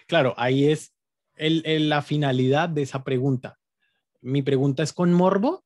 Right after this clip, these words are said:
de saber si la vecina está disfrutándolo con el nuevo novio que se consiguió, pues ahí uno le dice, "Oye, <laughs> eso de ético no tiene mucho", y ahí es el propio código ético. O saber si a lo mejor es que la vecina, el novio es mi hijo,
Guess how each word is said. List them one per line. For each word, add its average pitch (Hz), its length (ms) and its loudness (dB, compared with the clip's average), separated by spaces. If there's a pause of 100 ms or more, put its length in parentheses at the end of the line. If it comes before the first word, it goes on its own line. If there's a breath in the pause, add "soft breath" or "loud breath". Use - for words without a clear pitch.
de 143 140 -6
saber 135 320 0
si 147 120 -4
la 160 120 2
vecina 143 680 0
está 147 340 0
disfrutándolo 139 760 -2
con 147 180 -2
el 143 140 0
nuevo 127 240 0
novio 139 300 0
que 151 80 -10
se 151 140 -4
consiguió, 143 580 0 (460 soft breath)
pues 123 180 -2
ahí 117 260 2
uno 123 160 0
le 143 120 2
dice, 131 220 0
"Oye, 123 240 0
<laughs> - 920 -14
eso 139 440 0
de 139 140 4
ético 165 280 0
no 139 100 0
tiene 120 180 0
mucho", 160 380 2
y 120 80 -10
ahí 113 120 -2
es - 220 -8
el 127 140 -6
propio 131 320 -4
código 127 320 2
ético. - 420 -4 (360 loud breath)
O 143 160 2
saber 131 340 2
si 139 100 -2
a - 20 2
lo 151 120 0
mejor 151 320 0
es 123 120 -4
que 131 140 -4
la 147 200 2
vecina, 190 680 0 (200)
el 139 300 0
novio 151 320 4
es 139 180 2
mi 202 340 2
hijo, 180 360 -2